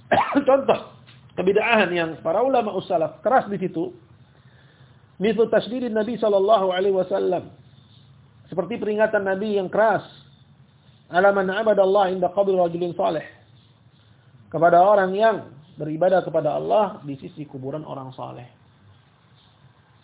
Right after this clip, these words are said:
Ya, dia ibadahnya kepada Allah. Ya. Namun caranya mubtada. Caranya bid'ah. Ya, dia nggak beribadah kepada Allah di rumahnya, nggak ibadah kepada Allah di masjidnya,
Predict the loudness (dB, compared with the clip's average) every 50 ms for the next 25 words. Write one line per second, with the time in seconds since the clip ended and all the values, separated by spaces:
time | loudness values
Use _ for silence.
0 | _ _ _ _ _ _ _ _ _ _ _ _ _ _ -18 -10 -2 0 2 2
1 | 2 2 2 2 2 2 0 -2 -4 -4 -4 -4 -4 -4 -4 -6 -8 -8 -10 -14
2 | _ _ _ _ _ _ _ _ _ _ _ _ _ _ _ _ _ _ _ _
3 | -20 -16 -16 -16 -16 -16 _ _ _ _ _ _ _ _ _ _ _ _ _ _
4 | -20 -20 _ _ -20 _ _ _ -8 -6 -6 -4 -6 -8 -6 -6 -4 -4 -2 -2
5 | -4 -4 -6 -8 -10 -10 -10 -14 -18 _ _ -16 -16 -12 -10 -8 -6 -4 -4 -4
6 | -6 -6 -16 _ _ _ _ _ -20 -20 -20 -20 _ _ _ -8 -8 -6 -6 -6
7 | -6 -8 -8 -10 -10 -18 -20 -20 _ _ _ _ _ _ _ _ _ _ _ _
8 | -20 -16 -14 -14 -14 -14 -16 _ _ _ _ _ _ -10 -6 -6 -4 -4 -6 -6
9 | -8 -14 _ _ _ _ _ _ -10 -8 -4 -2 0 2 2 0 0 -2 -6 -6
10 | -6 -8 -8 -8 -8 -8 -6 -4 -4 -4 -4 -4 -6 -10 -10 -12 -12 -12 -12 -12
11 | -12 -12 -12 -10 -10 -10 -10 -10 -10 -12 -14 -12 -12 -12 -12 -12 -12 -12 -12 -12
12 | -14 -16 -14 -10 -6 -6 -6 -6 -8 -14 -14 -14 -16